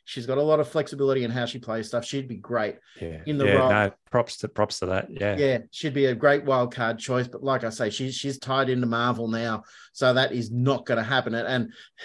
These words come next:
Speaker 1: <laughs> even if they don't, don't wanna make any She-Hulk, they would not let her go to go and do something else. So
Speaker 2: Tatiana Maslany.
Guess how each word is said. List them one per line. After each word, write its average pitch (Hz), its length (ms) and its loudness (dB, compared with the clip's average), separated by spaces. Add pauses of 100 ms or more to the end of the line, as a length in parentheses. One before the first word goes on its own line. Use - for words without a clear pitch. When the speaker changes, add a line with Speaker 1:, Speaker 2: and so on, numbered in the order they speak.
Speaker 1:
<laughs> 202 140 8
even 175 160 4
if 170 140 0
they 156 100 2
don't, 156 280 0
don't 156 120 2
wanna 147 140 -2
make 143 200 -2
any 135 140 -2
She-Hulk, 120 500 -2 (280)
they 120 100 2
would 113 180 -2
not 113 220 -2
let 101 160 -2
her 98 180 -4
go 92 300 -2 (380)
to 95 340 -2
go 98 160 0
and 95 100 -6
do 95 120 -6
something 92 340 -10
else. 80 200 -12
So 104 260 -2 (320)
Speaker 2:
Tatiana 131 560 4
Maslany. 104 1000 -2